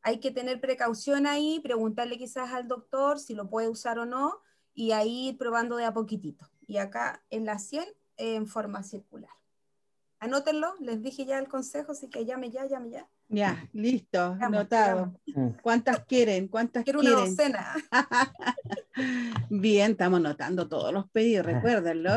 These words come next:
Speaker 2: ¿ya? Ya, Vivi, todo suyo.
Speaker 3: Eh, hola, buenas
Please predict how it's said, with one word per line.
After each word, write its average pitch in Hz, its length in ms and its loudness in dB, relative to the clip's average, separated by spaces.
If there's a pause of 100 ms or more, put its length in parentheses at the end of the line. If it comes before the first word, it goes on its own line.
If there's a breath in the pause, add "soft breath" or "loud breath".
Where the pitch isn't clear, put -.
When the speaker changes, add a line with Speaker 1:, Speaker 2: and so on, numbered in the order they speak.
(140)
Speaker 2:
¿ya? 240 380 4 (840)
Ya, 196 520 2
Vivi, 180 600 0
todo 220 260 2
suyo. 175 560 0 (1600)
Speaker 3:
Eh, 165 280 -2
hola, 214 480 8
buenas 185 320 4